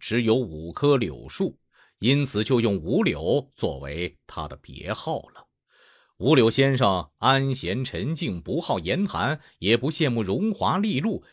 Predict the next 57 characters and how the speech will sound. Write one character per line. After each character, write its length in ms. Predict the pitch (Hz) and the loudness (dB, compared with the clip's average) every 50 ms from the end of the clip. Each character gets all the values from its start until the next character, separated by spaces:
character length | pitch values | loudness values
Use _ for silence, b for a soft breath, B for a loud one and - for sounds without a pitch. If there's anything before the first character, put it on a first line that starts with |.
| b | b
喜 240 | - - - 73 64 | -16 -14 -12 -12 -12
欢 180 | - - 69 64 | -12 -12 -14 -14
读 240 | - - 73 90 127 | -14 -10 -8 -8 -8
书， 260 | - - 156 160 b b b b b b b | -6 -8 -8 -10 b b b b b b b
但 200 | - 180 165 160 | 2 4 4 4
不 380 | 143 - 285 277 214 151 123 110 | 2 2 4 4 4 4 2 2
执 260 | - 117 156 202 135 | 2 2 2 2 0
着 240 | - 104 117 165 147 | 0 0 0 0 0
于 300 | 92 90 107 123 135 135 | 0 0 0 0 0 -2
对 240 | 131 - 127 95 | 0 0 -2 -2
一 240 | 78 73 82 107 165 | -2 -2 -4 -2 -2
字 180 | 185 - - 104 | -2 -2 -4 -4
一 240 | 80 85 117 190 208 | -4 -2 -2 -2 -2
句 120 | - 220 | -2 -2
的 100 | 143 90 | -4 -4
琐 320 | 82 - - 78 65 58 62 | -6 -8 -8 -10 -10 -10 -10
细 220 | - - 190 143 | -6 -4 -4 -4
解 320 | - - - 67 - - _ | -4 -6 -10 -12 -14 -16 _
释。 280 | - - - 170 165 _ _ _ _ _ b b b b b b b b b b _ | -12 -10 -10 -10 -10 _ _ _ _ _ b b b b b b b b b b _
每 180 | - 95 107 | 0 2 4
当 180 | 107 123 123 120 | 4 4 2 2
读 180 | - 95 113 127 | 2 0 0 0
书 180 | - 127 123 | 0 0 0
有 220 | 107 92 101 131 139 | 2 2 0 0 0
所 160 | - - 123 | 0 0 0
领 340 | 107 92 82 78 80 87 87 | 0 0 -4 -6 -6 -8 -6
悟 160 | 127 160 131 | -4 -2 -2
的 80 | 87 | -2
时 200 | 85 - - 90 | -4 -4 -4 -4
候， 180 | 98 - 95 87 | -2 -2 -2 -2
就 140 | - 101 80 | -2 -4 -4
会 160 | 85 80 73 | -6 -8 -6
高 300 | - - 98 98 98 98 | -4 -2 0 0 0 -2
兴 260 | 98 - 101 82 71 | -2 -6 -8 -10 -10
地 80 | 69 69 | -10 -6
忘 200 | 82 110 110 - | -4 -4 -4 -6
了 120 | 65 62 | -8 -12
吃 320 | - - - 113 131 160 156 | -12 -8 -6 -4 -4 -4 -4
饭。 220 | - 165 110 - _ _ _ _ b b b b b b b b b b | -6 -8 -10 -10 _ _ _ _ b b b b b b b b b b
生 340 | - - - 262 269 262 254 | -8 0 2 2 4 4 4
性 180 | - 240 190 170 | 2 2 2 0
嗜 180 | - - 196 | 2 4 4
好 140 | 170 156 147 | 4 4 4
喝 240 | 135 - 220 233 233 | 2 2 2 2 2
酒， 460 | 196 - 104 85 85 95 120 131 131 - | 2 0 0 0 2 4 4 4 4 4
但 180 | 135 110 95 | 2 0 0
因 120 | 107 123 120 | 0 -2 -2
为 120 | 107 90 | -2 -2
家 280 | - - 156 151 147 147 | -2 -2 -4 -4 -4 -6
贫 420 | - - 85 90 110 151 156 156 | -6 -6 -6 -4 -4 -4 -4 -4
就 160 | - - 117 | -4 -4 -4
不 160 | - - 101 | -2 -4 -4
能 160 | 78 76 87 107 | -6 -6 -6 -6
经 220 | - 170 165 160 | -4 -4 -4 -4
常 200 | 131 101 - 147 | -4 -4 -4 -6
得 280 | 123 78 82 117 180 233 | -6 -6 -4 -4 -4 -4
到。 200 | 208 127 - | -4 -8 -10